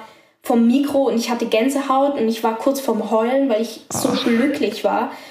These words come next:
Speaker 1: und weil ich mir gedacht hab, „Boah, wie kann sowas nur so viel Spaß machen?“
Speaker 2: <laughs>
Speaker 1: Das gibt mir gerade so viel Energie. Ja, und das ist Danke und wahrscheinlich hört man das und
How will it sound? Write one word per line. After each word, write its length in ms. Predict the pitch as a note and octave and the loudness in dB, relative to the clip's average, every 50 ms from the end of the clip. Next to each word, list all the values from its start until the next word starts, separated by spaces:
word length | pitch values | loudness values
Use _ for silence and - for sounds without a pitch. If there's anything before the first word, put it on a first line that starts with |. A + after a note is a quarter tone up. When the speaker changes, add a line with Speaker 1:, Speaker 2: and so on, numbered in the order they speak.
| - - - - | -20 -20 -14 -4
Speaker 1:
und 100 | - A#3 | 0 2
weil 80 | A#3 A#3+ | 2 2
ich 80 | B3+ C4+ | 2 0
mir 80 | - | 0
gedacht 260 | - A#3 A#3 A#3 - | -2 -2 -4 -4 -6
hab, 140 | - - - | -8 -8 -6
„Boah, 200 | - A#3+ C#4 C#4+ A#3+ | -4 -4 -2 0 0
wie 180 | A#3 A#3 - | -2 -2 -4
kann 320 | - - - C4 C4 D4 D#4 | -6 -6 -4 0 2 2 2
sowas 300 | D4+ C#4 B3 B3 A#3 B3 | 2 0 0 0 -2 -2
nur 160 | B3 B3+ A#3+ | -2 -2 -2
so 200 | A#3 B3 D4+ E4 | 0 0 0 0
viel 220 | - - D#4 C#4 | 0 0 0 0
Spaß 540 | C#4 - - - - - C#4+ D#4+ E4 - - | 0 -2 -6 -8 -8 -4 -4 -4 -4 -4 -4
machen?“ 400 | G3 - - - - - D4 C4+ B3+ - - _ _ - | -4 -4 -2 -2 -2 -2 -2 -2 -4 -6 -12 _ _ -10
Speaker 2:
<laughs> 280 | - - - - - - | -8 -8 -8 -8 -6 -6
Speaker 1:
Das 180 | A#3 - - | -6 -6 0
gibt 220 | - D#4 E4+ - - | 2 2 2 2 2
mir 80 | D4 D4 | 0 0
gerade 280 | C#4+ - - B3 C4 | 0 0 0 0 0
so 260 | A#3 A#3 C4+ D#4 G4 | 0 2 2 2 2
viel 200 | G4 - E4+ D#4 | 2 2 2 2
Energie. 680 | C#4+ B3+ C4 C4 B3 A#3+ - C#4 B3 A#3 A#3+ D4 D4 - - - - _ _ _ _ _ _ _ _ _ _ _ | 2 0 0 -2 -2 -2 -2 -2 -2 -2 -2 -4 -4 -6 -12 -18 -20 _ _ _ _ _ _ _ _ _ _ _
Ja, 340 | A#3 A#3 D4 D4 - G#3 | 0 0 2 2 0 0
und 140 | - G#3 G3+ - - - - - _ _ - A3+ G#3 G3+ G3 - _ | -2 -4 -6 -8 -12 -18 -20 -20 _ _ -16 -12 -12 -12 -12 -4 _
das 240 | A3+ A3+ - - - | -2 -2 -2 -4 -4
ist 220 | - A#3 - - | -6 -6 -2 0
Danke 340 | A#3+ A3 C4 C4 - A#3 G3 | 0 0 0 -2 0 0 0
und 180 | F#3 F#3 F#3+ F#3+ - - - - - _ _ | 0 -2 -4 -8 -10 -16 -20 -20 -20 _ _
wahrscheinlich 480 | A3+ A3+ A#3 - A#3 A3+ A#3+ A#3 - | -6 -6 -2 0 0 0 0 0 0
hört 200 | C#4 C#4 C#4 C4+ | 0 0 0 0
man 140 | A#3 G#3 G3+ | -2 0 0
das 180 | G3+ G#3 G#3+ - | -2 -2 -2 -4
und 140 | A#3 G#3 | -6 -6